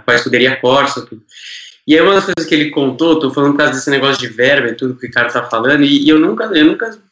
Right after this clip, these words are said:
eu não sabia disso, eu não sabia que as montadoras faziam isso. Ele tinha me contado que um mês antes eles tinham fechado Daytona e já tinham feito um simulado de vinte e quatro horas.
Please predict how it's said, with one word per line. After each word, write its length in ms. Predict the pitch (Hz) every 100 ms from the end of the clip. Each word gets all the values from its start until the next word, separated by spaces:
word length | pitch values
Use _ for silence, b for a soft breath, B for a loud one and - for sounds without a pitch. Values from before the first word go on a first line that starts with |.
| _ _ -
eu 100 | -
não 140 | 147
sabia 360 | 151 180 160 165
disso, 220 | 131 127
eu 60 | 120
não 60 |
sabia 300 | 120 131 151
que 60 | 151
as 80 | 131
montadoras 600 | 131 131 123 127 127 -
faziam 380 | 117 117 107
isso. 160 | 101 - b b b b b b _ -
Ele 160 | 135
tinha 180 | 160 160
me 120 | 156
contado 440 | 160 160 160 156 -
que 80 |
um 120 | 185 196
mês 320 | 170 170 143
antes 380 | 156 196 - -
eles 440 | 170 160 160 -
tinham 320 | - - 151 156
fechado 420 | 160 156 151 135
Daytona 500 | 147 143 139 143 160
e 80 | 165
já 120 | 165
tinham 220 | - 170
feito 260 | 165 156 165
um 60 |
simulado 600 | - 180 202 165 139 135
de 120 | 117
vinte 140 | 113 113
e 60 |
quatro 360 | - 107 - 107
horas. 380 | - - -